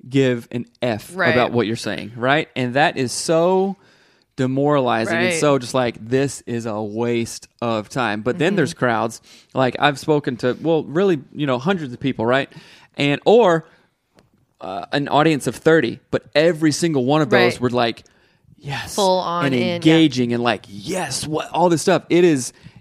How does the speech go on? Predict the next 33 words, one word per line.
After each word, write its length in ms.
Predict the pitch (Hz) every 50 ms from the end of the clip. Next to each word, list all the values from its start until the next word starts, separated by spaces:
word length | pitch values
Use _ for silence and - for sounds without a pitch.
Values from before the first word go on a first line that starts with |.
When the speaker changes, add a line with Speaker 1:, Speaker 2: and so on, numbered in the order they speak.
| _ -
Speaker 1:
it 100 | 165 170
is 180 | 160 143 120 -
a 120 | - 135 127
billion 560 | 127 120 120 135 156 165 185 185 180 165 139
times 340 | - 147 139 135 123 120 110
better, 340 | 104 131 120 107 - 107 -
right? 220 | 127 135 147 156
Speaker 2:
Mm-hmm. 100 | - 185
Speaker 1:
So 120 | 180 143 135
when 160 | 127 139 143
I 100 | 156 175
think 240 | - - 208 185 170
of, 80 | 143
like, 220 | 127 135 135 123 110
what 280 | 123 143 147 123 104
we 160 | 120 147 185 196
do 360 | 123 117 110 104 107 120 - - - - - - -
and, 360 | - 123 131 127 123 120 - - -
uh, 300 | - - 104 - - - - - _
coaching 640 | - - - 190 190 - - 117 110 110 117 123 - - _ _ _ _ _
and 220 | - 131 131 127 120
the 60 | 117
clients 340 | - - 151 151 147 139 -
that 80 | 147
we 100 | 135 139
get 180 | 127 139 - -
for 100 | - 117
coaching, 480 | - - 160 165 156 - 127 117 110 101
those 200 | 135 170 196 190
are 80 | 143
people 360 | - - 165 165 - 135 123
who 140 | 127 151 139 120
really 460 | 110 120 139 165 170 160 147 135